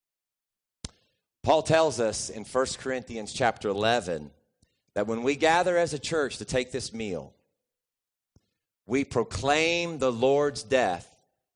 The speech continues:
until he comes. Do you know what that word proclaim means?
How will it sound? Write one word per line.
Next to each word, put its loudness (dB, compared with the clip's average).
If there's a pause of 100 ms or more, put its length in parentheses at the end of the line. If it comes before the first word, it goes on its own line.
(340)
until 0
he -4
comes. -10 (3000)
Do -8
you -6
know 4
what 2
that 4
word 2
proclaim -2
means? -8